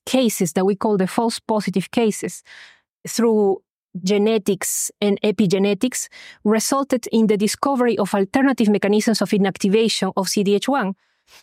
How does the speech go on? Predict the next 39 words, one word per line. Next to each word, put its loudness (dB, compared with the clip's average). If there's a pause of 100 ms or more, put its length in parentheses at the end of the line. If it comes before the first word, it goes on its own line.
(140)
Such, -2 (140)
for 0
example, 2
we 4
observed 0
that 0
a 2
large 0
proportion 0
of 2
these 0
lobular 4
carcinomas 0 (260)
that 0
lack 2
C 2
D 4
H 0
one 2
genetic 2
alterations 2 (460)
ha-, -4 (680)
show 0
C -2
D 2
H 0
one 2
promoter 2
methylation. 0 (880)
So 0
C 0
D 4
H 0
one 2
promoter 2
methylation 2
is -2
prevalent 0 (400)
in 2